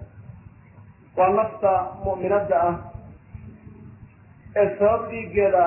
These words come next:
banaysa aan galabsan oo la iman. Waa kow. Waa talabaad ee nafta uu Ilaahay dilkeeda xaaraantinimeeyey. Waa afar weeyaane.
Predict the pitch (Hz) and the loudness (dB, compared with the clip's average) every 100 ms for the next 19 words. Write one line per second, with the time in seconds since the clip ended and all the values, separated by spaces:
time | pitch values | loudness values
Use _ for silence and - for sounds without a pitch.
0 | - - - - 185 185 180 180 180 214 | 0 -8 -8 -2 0 2 2 2 2 0
1 | 214 185 175 175 170 165 - 190 196 208 | 2 -2 -2 2 2 2 -4 0 0 0
2 | - - 175 175 185 180 185 - - - | -10 -10 -2 2 2 0 -2 -2 -12 -20
3 | - - - - - - - - - - | -20 -20 -20 -20 -20 -20 -20 -20 -20 -20
4 | - - - - - - - - - - | -20 -20 -20 -20 -20 -20 -20 -20 -20 -20
5 | - - - - - 156 151 - 190 196 | -16 -16 -16 -18 -2 2 2 2 2 2
6 | 190 - - - - - - - - - | 0 -4 -10 -14 -18 -18 -18 -18 -20 -20
7 | - - - - 220 208 208 214 214 233 | -20 -20 -20 -2 2 4 2 2 4 4
8 | 240 208 202 240 - 208 220 214 214 214 | 2 2 -2 -4 -4 -4 -4 -8 -2 2
9 | 214 226 - 247 240 - 208 190 185 190 | 2 0 -4 -10 -8 0 2 2 4 4
10 | 190 190 202 202 196 196 214 214 - - | 4 -2 -2 -2 2 4 4 2 -2 -10
11 | - - - - - 233 240 240 220 220 | -16 -20 -20 -14 2 4 4 2 0 2
12 | 226 220 214 185 | 2 2 2 2